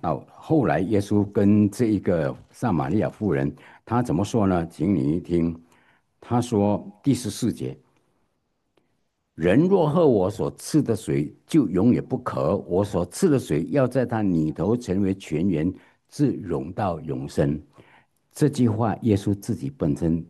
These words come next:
解释了，在哪里解释？在约翰福音书第七章，在约翰福音书的第七章，谢谢。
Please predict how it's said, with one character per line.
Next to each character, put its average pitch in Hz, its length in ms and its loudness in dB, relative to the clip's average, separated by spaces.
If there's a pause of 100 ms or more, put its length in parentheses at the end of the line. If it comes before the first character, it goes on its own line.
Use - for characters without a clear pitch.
解 - 180 -8
释 78 280 -6
了， 60 260 -16
在 120 120 0
哪 92 160 4
里 101 120 4
解 69 180 -6
释？ 82 220 -8
在 104 180 -4
约 113 160 2
翰 101 160 2
福 92 140 0
音 82 40 0
书 73 100 -8
第 95 180 -2
七 - 180 -4
章， 71 240 -4 (2750)
在 98 160 -2
约 117 160 2
翰 110 180 2
福 98 160 -2
音 80 100 2
书 82 140 -6
的 73 100 -6
第 85 200 -4
七 - 180 -8
章， 69 180 -8 (2000)
谢 - 140 -4
谢。 - 220 -6